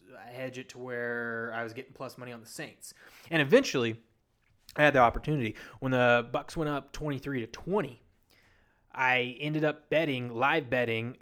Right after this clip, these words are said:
um, about, what was it, about,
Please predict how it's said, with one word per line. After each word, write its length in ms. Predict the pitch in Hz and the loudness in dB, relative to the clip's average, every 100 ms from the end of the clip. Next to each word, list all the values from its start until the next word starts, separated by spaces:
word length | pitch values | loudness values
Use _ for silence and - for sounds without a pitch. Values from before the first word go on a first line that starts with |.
| - | -8
um, 400 | 123 113 107 113 _ _ _ _ _ _ _ _ _ _ | -4 -4 -4 -10 _ _ _ _ _ _ _ _ _ _
about, 520 | 120 139 131 123 - | -2 2 2 2 -4
what 200 | 147 113 | -8 -6
was 80 | 107 | -6
it, 40 | |
about, 320 | 107 110 107 | -6 -6 -8